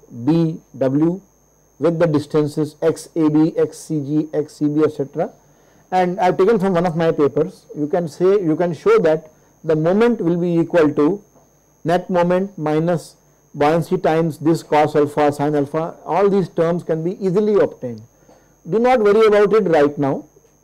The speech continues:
When you go back and look at the paper, you will automatically be able to derive these terms. So what you can do is, if they,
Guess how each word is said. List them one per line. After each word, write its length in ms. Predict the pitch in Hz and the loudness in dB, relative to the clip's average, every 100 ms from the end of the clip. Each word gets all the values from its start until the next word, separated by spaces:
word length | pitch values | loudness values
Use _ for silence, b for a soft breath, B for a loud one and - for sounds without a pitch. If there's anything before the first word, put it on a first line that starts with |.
| _ | _
When 240 | - 151 175 | -2 0 0
you 80 | 175 | 0
go 180 | 147 | 2
back 280 | 165 190 196 - | 2 2 0 -6
and 140 | 160 151 | -4 -2
look 160 | 151 | -2
at 140 | 190 170 | -2 -2
the 80 | 165 | -2
paper, 420 | 147 131 147 165 _ _ _ - | 0 0 -2 -6 _ _ _ -6
you 120 | 147 | -2
will 140 | 160 | 0
automatically 440 | 151 131 156 156 196 | 0 -2 -4 -2 -2
be 80 | 190 | 0
able 160 | 160 | 0
to 80 | 160 | -2
derive 360 | 156 131 123 123 | -2 -2 -2 -6
these 200 | 117 104 | -10 -14
terms. 260 | 92 87 _ - - _ _ _ - - _ _ _ _ | -20 -20 _ -20 -20 _ _ _ -20 -20 _ _ _ _
So 340 | 156 160 156 B B B B B _ | 0 0 0 B B B B B _
what 200 | - 196 | -2 2
you 100 | 220 233 | 2 2
can 160 | 240 | 2
do 140 | 226 240 | 4 4
is, 380 | 233 254 - - | 4 2 -2 -4
if 180 | 208 175 | -4 -2
they, 200 | 180 | 2